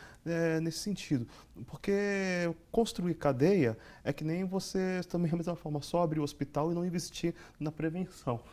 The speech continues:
né? É, então você tem que, é, criar uma situação que a população se sinta segura,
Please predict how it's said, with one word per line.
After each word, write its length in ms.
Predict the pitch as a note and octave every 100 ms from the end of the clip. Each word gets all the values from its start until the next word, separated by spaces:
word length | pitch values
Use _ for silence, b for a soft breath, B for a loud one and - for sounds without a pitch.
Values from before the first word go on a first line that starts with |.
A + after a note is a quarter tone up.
| B
né? 220 | A2 A#2+ D3+ B E3+ A2+
É, 420 | A#2+ A#2 A2+ A2
então 260 | A2 D#3 F3
você 200 | F3+ F3+
tem 220 | - F3
que, 220 | - F3+
é, 180 | D3+ C#3+
criar 460 | C#3+ F3+ E3 D#3
uma 180 | G#3+ E3+
situação 480 | D3 - C3+ - B2+
que 100 | B2
a 40 |
população 500 | A#2+ A#2+ A#2+ A#2+ -
se 100 | A#2+
sinta 280 | - C3 B2+
segura, 440 | A#2+ B2 A2 C#3+